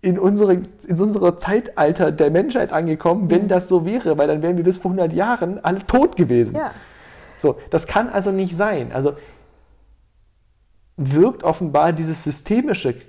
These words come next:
Speaker 1: Krankenhaus-Ding,
Speaker 2: Mhm.
Speaker 1: weil sonst wären die Zahlen nicht so hoch, das sind ja keine Einzelfälle.
Speaker 2: Ja, klar.
Speaker 1: So, ähm, toxisch.
Speaker 2: Genau. Und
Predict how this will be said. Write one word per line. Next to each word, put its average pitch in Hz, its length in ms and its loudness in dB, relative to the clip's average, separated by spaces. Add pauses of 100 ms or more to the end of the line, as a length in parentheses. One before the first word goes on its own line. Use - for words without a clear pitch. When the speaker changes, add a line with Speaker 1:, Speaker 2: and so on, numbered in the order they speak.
Speaker 1:
Krankenhaus-Ding, 135 1160 -2
Speaker 2:
Mhm. 196 140 -6 (600)
Speaker 1:
weil 135 100 0
sonst 131 200 0
wären 139 120 2
die 131 60 -2
Zahlen 147 300 2
nicht 135 140 -4
so 139 120 0
hoch, 170 160 6
das 131 100 -2
sind 143 120 -4
ja 139 60 -4
keine 131 220 -4
Einzelfälle. 160 560 -4
Speaker 2:
Ja, 233 180 -8
klar. 202 380 -12
Speaker 1:
So, - 220 0 (420)
ähm, 135 220 -2 (1800)
toxisch. - 520 -4 (260)
Speaker 2:
Genau. 214 280 -6 (460)
Und 220 280 -4